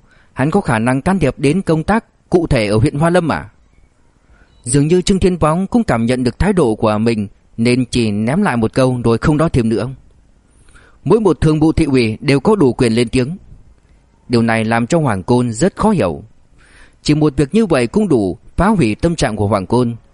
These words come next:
Lại gặp Trần Đại Lực la hét ầm ĩ một cách ngu ngốc nên khó trách Hoàng Côn nổi trận lôi đình. Trương Thiên Phóng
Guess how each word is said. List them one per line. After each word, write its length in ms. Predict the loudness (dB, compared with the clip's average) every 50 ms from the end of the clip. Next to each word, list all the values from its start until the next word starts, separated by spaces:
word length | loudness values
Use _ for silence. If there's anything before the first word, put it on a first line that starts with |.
| _ _ _ _ -2
Lại 180 | -2 0 0 0
gặp 200 | -2 -4 -2 -2
Trần 160 | 0 0 0
Đại 120 | 0 0
Lực 240 | 0 0 -2 -2 -4
la 160 | -4 -4 -2
hét 240 | -2 -2 -2 -2 -2
ầm 160 | -2 -2 0
ĩ 160 | 0 0 0
một 240 | 0 0 0 0 0
cách 160 | -2 -2 0
ngu 120 | 0 0 2
ngốc 280 | 0 0 -2 -2 -4
nên 220 | -2 -2 0 0 0
khó 200 | 0 0 -2 0
trách 160 | 0 -2 -2
Hoàng 200 | 0 -2 -2 0
Côn 220 | 0 0 0 2
nổi 160 | 2 0 0 0
trận 180 | 0 0 0
lôi 140 | 2 2 2
đình. 260 | 2 0 -2 -6 -8 -14 -20 _ _ _ _ _ _ _ _ _ _ _ -20 _ _ _ _
Trương 160 | -2 0 0
Thiên 180 | 2 0 0 0
Phóng 320 | 0 0 0 0 -2 -6